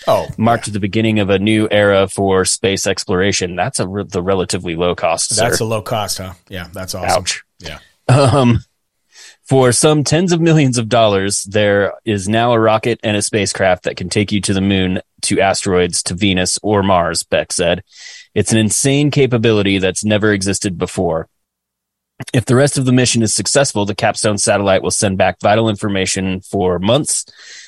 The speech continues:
Speaker 2: as the first to take a new orbit around the moon called a near rectilinear halo orbit,"
Speaker 1: Uh,
Speaker 2: which
Speaker 1: rectal.
Speaker 2: is, yeah. <laughs> Rectum linear, um,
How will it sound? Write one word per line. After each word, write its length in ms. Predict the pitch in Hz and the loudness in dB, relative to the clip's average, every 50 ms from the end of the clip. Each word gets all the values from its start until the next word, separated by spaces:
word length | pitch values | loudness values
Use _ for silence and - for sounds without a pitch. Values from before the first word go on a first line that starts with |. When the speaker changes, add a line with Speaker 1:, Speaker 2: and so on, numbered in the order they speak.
| - _ - | -20 _ -2
Speaker 2:
as 300 | - 110 101 95 90 98 | 2 2 2 2 2 0
the 200 | 101 98 98 95 | 0 0 0 0
first 500 | - - - 120 120 113 - - - - | -2 0 0 2 2 2 0 -4 -4 -4
to 140 | - - 110 | -2 -2 -2
take 340 | - - - - 127 123 - | -2 -2 -2 0 0 0 0
a 80 | - 101 | 0 0
new 220 | 101 113 120 120 | 2 2 0 0
orbit 340 | - 110 107 104 101 98 95 | 0 0 0 0 0 -2 -2
around 280 | 98 98 98 98 92 | 0 0 0 0 0
the 60 | 95 95 | 0 -2
moon 460 | 101 104 104 101 98 98 92 95 92 | 0 0 0 0 0 -2 -4 -4 -4
called 360 | - - 107 90 92 92 - - - | -2 0 2 2 2 0 -2 -4 -2
a 300 | 104 95 95 95 98 - - | -2 0 0 -2 -2 -4 -4
near 560 | 107 101 107 117 120 120 123 123 120 113 - _ _ _ _ - | -2 0 2 2 4 4 4 2 2 0 -2 _ _ _ _ -4
rectilinear 800 | 98 104 113 110 - - 110 104 107 104 101 101 98 98 95 | -2 0 0 0 0 -2 0 2 2 2 2 2 2 2 0
halo 360 | 90 101 104 107 101 95 90 87 | 0 0 0 2 2 2 2 0
orbit," 460 | - 85 90 87 82 92 92 - _ _ _ _ - | 0 0 0 0 0 0 0 -2 _ _ _ _ -8
Speaker 1:
Uh, 280 | 247 233 226 233 233 226 | -6 -4 -2 -2 -2 -2
Speaker 2:
which 60 | 214 | -2
Speaker 1:
rectal. 260 | 147 127 104 - 110 104 | -2 -2 0 0 -2 -2
Speaker 2:
is, 120 | 92 87 - _ _ _ _ _ _ _ _ _ _ _ | -2 -6 -14 _ _ _ _ _ _ _ _ _ _ _
yeah. 320 | - 120 117 131 - - - - _ _ _ _ _ _ - | 0 2 2 4 2 0 -2 -6 _ _ _ _ _ _ -14
<laughs> 540 | 175 - - - 151 - - - 147 - - | -14 -12 -12 -12 -14 -12 -12 -12 -12 -4 0
Rectum 340 | 110 127 135 - 185 180 | 0 0 2 2 2 2
linear, 320 | 185 202 208 214 226 277 302 - 139 143 - 156 131 - - | 2 4 4 4 2 2 0 -2 -6 -6 -6 -8 -8 -6 -2
um, 460 | - 120 110 107 104 98 98 95 | 0 2 2 2 2 0 -2 -4